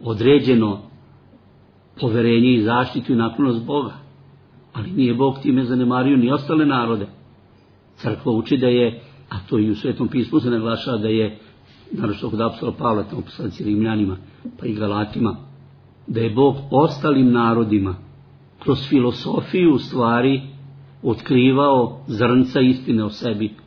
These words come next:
Sećate se da su i filosofi svi govorili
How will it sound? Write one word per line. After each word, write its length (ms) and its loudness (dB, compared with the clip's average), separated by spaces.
Sećate 480 -4
se 120 -10
da 120 0
su 240 -2
i 340 4
filosofi 640 2
svi 220 4
govorili 640 4